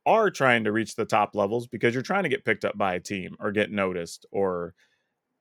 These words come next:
I don't know, make a statement for some reason that you need to or whatever, right? Or in the case of Magic, maybe you're trying to get in the top twelve hundred so you qualify for one of the big events or something,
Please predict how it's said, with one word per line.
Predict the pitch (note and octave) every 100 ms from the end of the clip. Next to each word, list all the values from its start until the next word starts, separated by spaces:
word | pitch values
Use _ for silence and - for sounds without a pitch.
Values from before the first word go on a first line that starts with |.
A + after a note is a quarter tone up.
| -
I | A#2+
don't | F#2+
know, | G2 G2+ - -
make | A#2 A#2
a | A2+
statement | B2 A#2 A2 G2+ -
for | A2+
some | G2+ A2 G#2+
reason | G#2+ G2+ G2+
that | G2 G#2
you |
need | G#2 G2
to | F#2+
or | F#2
whatever, | F2 E2+ D#2+
right? | E2 F#2 G2 - -
Or | A2 G#2 G2 _ _
in | B2+ C3
the | B2+
case | C#3+ C3
of | C#3
Magic, | E3 G#2 F#2+
maybe | G#2 G#2+
you're | G#2
trying | A#2
to | A2+
get |
in | G#2
the |
top | G#2 A#2 -
twelve | A#2+ C3
hundred | D#3 G#2 A2
so |
you | G2+
qualify | F#2+ G#2 G#2+ G#2+ G#2+ G#2+ G#2+
for | A2+
one | A2 A2
of |
the | A2
big | G#2+ - B2 A#2+
events | E3+ E3+ G2
or | F#2+
something, | F#2+ - -